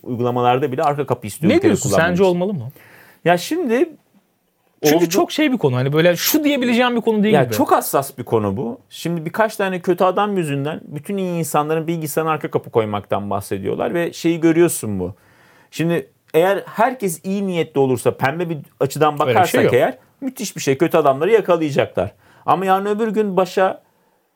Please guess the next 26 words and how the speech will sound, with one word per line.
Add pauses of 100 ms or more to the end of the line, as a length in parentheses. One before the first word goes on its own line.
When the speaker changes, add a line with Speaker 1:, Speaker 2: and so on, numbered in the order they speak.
(100)
Speaker 1:
senin
fikirlerinden
hoşlanmayan
bir
adamın
geçip
geçmeyeceğini
Speaker 2:
Aynen
öyle.
Speaker 1:
ve
seni
zor
duruma
düşürüp
düşürmek,
yani
düşürmek
için
bunu
kullanıp
kullanmayacağını
bilmiyorsun.
Speaker 2:
Bilemez.
Speaker 1:
Belki
de
ben